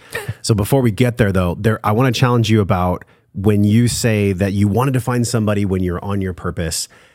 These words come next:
And I've heard a lot of relationship experts say, as long as you're just, like, on your purpose and you're not looking,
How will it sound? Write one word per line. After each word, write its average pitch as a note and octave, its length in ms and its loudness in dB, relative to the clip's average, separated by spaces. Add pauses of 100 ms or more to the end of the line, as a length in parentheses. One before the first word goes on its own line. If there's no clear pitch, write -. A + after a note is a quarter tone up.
(220)
And G#2+ 80 -2
I've F3+ 200 -4
heard F#3+ 320 0 (100)
a A2+ 60 -2
lot G#2 180 0
of G2 80 -2
relationship F#2 640 -2
experts E2 420 -6
say, D#2+ 320 -4 (300)
as G2 140 -2
long D3 160 2
as D3+ 100 0
you're D3+ 80 0
just, C#3+ 160 -2
like, B2 220 -4 (280)
on A#2+ 200 0
your A#2+ 100 0
purpose G#2 500 0
and G2 160 -4
you're F2 140 -4
not G2+ 300 -4
looking, F#2+ 560 -4